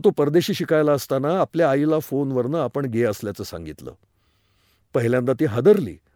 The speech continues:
तिनं आपल्या मुलीला, म्हणजे या आपल्या हिरोच्या बहिणीला हे सगळं सांगितलं. जर मला बरोबर आठवत असेल तर ही गोष्ट त्याच्या बहिणीनं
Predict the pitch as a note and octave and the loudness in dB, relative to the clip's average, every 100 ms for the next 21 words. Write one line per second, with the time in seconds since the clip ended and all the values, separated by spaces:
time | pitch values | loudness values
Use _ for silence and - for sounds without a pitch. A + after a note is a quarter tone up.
0 | _ _ _ _ _ _ - C3+ C#3+ C3 | _ _ _ _ _ _ -6 -2 0 0
1 | D3 C#3 C3 E3 C#3+ G#2+ D#2+ _ _ - | 0 -2 0 2 2 0 -4 _ _ -4
2 | B2+ C#3+ A2+ - - C#3+ C3+ - D3 G#2 | 2 2 2 -2 0 2 2 2 0 2
3 | C3 D#3 D3+ D3+ C3+ C3+ C#3+ E3+ C#3 - | 2 2 2 2 2 2 2 2 2 0
4 | A#2 A2 F2 E2 C#2+ G1+ - _ _ _ | -4 -4 -8 -12 -14 -16 -20 _ _ _
5 | _ _ _ _ _ _ - G#2 G3+ A3 | _ _ _ _ _ _ -8 4 6 6
6 | G3+ G#3 E3 F3 F#3 C#3+ E3 F3 F3 - | 4 4 2 2 2 0 -2 -4 -2 0
7 | D3 D3+ F3+ B2 F#3 F#3+ E3 - D#3 A2 | 0 -2 -6 -6 -4 0 0 0 0 0
8 | B2+ _ - _ - D3 G#3 D#3+ D3+ D#3+ | -6 _ -20 _ -4 2 2 2 2 2
9 | G3+ C3+ | 2 2